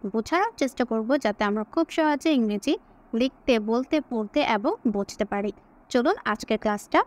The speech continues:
শুরু করি। The obstacle in our path or opportunity।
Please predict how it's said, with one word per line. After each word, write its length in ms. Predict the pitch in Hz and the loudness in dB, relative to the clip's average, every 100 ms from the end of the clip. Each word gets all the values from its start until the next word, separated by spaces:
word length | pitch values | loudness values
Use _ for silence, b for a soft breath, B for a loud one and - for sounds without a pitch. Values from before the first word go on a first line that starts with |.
| - | 0
শুরু 240 | - 208 | -2 0
করি। 260 | - 202 - - - - _ - - - - - - - - - - - - - | 0 -2 -4 -10 -20 -20 _ -20 -20 -20 -20 -20 -20 -20 -20 -20 -20 -20 -20 -2
The 100 | 269 - | 0 2
obstacle 720 | 269 330 - - 381 254 302 - 247 | 0 -2 -4 -2 2 2 0 -2 0
in 100 | 285 | 0
our 440 | - 233 202 233 330 - | 0 -2 0 -2 -4 -4
path 340 | 202 - - - _ - _ | -4 -4 -12 -20 _ -20 _
or 240 | 214 247 381 _ - | 0 2 0 _ -4
opportunity। 760 | 226 247 - 214 202 - 160 | -2 -2 -2 -2 -2 -8 -10